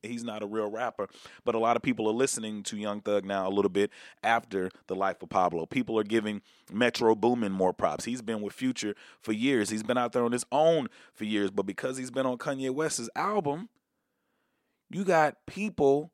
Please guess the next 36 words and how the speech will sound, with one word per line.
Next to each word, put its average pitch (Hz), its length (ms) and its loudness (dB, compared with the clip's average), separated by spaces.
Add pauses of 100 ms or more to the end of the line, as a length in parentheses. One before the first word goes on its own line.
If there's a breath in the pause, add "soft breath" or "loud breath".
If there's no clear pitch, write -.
you 170 120 -12
got 151 240 0
Reese 175 240 -2
Davis 143 380 0
on 123 120 -2
E 151 140 -4
S 135 140 -4
P 135 180 -10
N 175 180 -4
talking 117 280 0
about, 101 200 4
"If 95 80 -4
Metro 107 380 2
Boomin 101 360 0
don't 98 200 0
trust - 360 0
you, 78 160 -12 (560 soft breath)
I'ma 101 220 -6
shoot - 440 -2
you." - 80 -18 (960)
You 135 120 -14
know 143 180 -2
damn 131 280 2
well 127 200 6
Reese 107 240 0
Davis 107 260 2
don't 92 220 -2
know 95 100 -4
nothing 143 340 0
about 123 300 2
Metro 107 340 0
Boomin, 90 300 -4
but 87 200 -4
because 117 340 0
of 156 80 -8
Kanye, 151 500 -4